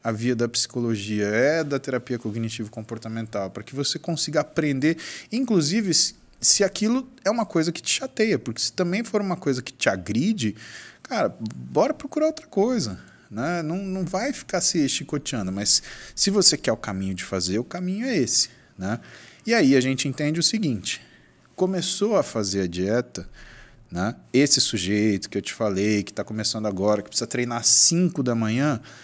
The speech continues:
ele começa a ganhar os skills, né, as habilidades pra conseguir fazer o que faz. E aí a gente faz o caminho inverso.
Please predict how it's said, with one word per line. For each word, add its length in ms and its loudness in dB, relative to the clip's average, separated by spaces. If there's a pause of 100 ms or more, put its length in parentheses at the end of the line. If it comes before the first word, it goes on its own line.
(160)
ele 140 4
começa 460 4
a 20 2
ganhar 420 0
os 200 4
skills, 720 4
né, 160 -4
as 200 2
habilidades 680 2
pra 160 -4
conseguir 380 -4
fazer 340 -2
o 60 0
que 100 -10
faz. 380 2
E 100 -2
aí 140 4
a 40 4
gente 200 -4
faz 240 2
o 40 -8
caminho 320 0
inverso. 440 -2